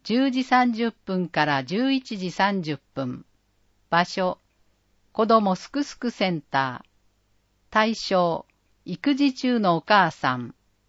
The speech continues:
定員八組。多い時は抽選。無料託児あり。内容、体のバランスを整えて美しい姿勢、しなやかな体づくりにアプローチ。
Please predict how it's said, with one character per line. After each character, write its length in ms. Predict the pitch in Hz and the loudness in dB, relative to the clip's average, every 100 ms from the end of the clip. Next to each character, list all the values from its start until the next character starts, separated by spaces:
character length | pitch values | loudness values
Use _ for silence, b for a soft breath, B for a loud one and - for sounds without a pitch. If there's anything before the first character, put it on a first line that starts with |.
| _ _ | _ _
定 300 | 240 247 240 | 0 2 2
員 280 | 208 175 156 | 2 -2 -2
八 340 | - 190 - | -4 -6 -10
組。 340 | - 202 131 - _ _ _ _ _ _ _ - | -8 -6 -6 -8 _ _ _ _ _ _ _ -4
多 260 | 196 254 | 2 4
い 120 | 269 262 | 4 2
時 300 | 240 - 202 | 0 0 2
は 160 | 175 | 2
抽 300 | - 196 185 | 0 -4 -6
選。 420 | - 156 143 143 - _ _ _ _ | -4 -4 -4 -6 -12 _ _ _ _
無 140 | 170 180 | -2 2
料 260 | 262 269 | 4 2
託 320 | 262 202 - | 0 -4 -4
児 220 | 185 156 135 | -6 -2 -2
あ 100 | 127 | -2
り。 220 | 127 - _ _ _ _ _ _ _ _ | -6 -14 _ _ _ _ _ _ _ _
内 380 | 180 202 214 202 | 4 4 4 0
容、 360 | 190 180 - - _ _ _ _ _ | 0 0 -4 -12 _ _ _ _ _
体 360 | - 240 277 277 | 2 4 6 6
の 160 | 277 | 4
バ 140 | 240 240 | 6 8
ラ 180 | 247 247 | 6 4
ン 60 | |
ス 180 | - 220 | 0 0
を 140 | 214 | 2
整 440 | 208 202 208 202 190 | 2 0 0 0 0
え 120 | 170 | -2
て 360 | - 151 143 - | -2 -2 -2 -6
美 400 | 156 - - 294 | -14 -14 -8 -6
し 280 | - 247 226 | -4 -2 -4
い 40 | |
姿 300 | 185 190 - | -4 -10 -8
勢、 380 | - 147 139 - _ _ _ | -4 -2 -4 -8 _ _ _
し 160 | - | -2
な 140 | 214 269 | 2 4
や 140 | 294 | 4
か 140 | 285 254 | 2 2
な 140 | 247 | 4
体 360 | 240 240 226 202 | 4 6 4 2
づ 120 | 202 | -2
く 160 | - | -2
り 120 | 180 165 | -2 0
に 140 | 151 | 2
ア 140 | 147 | 0
プ 160 | - 185 | 0 -4
ロ 180 | 180 139 | -2 -4
ー 60 | |
チ。 340 | 123 - - | -8 -14 -16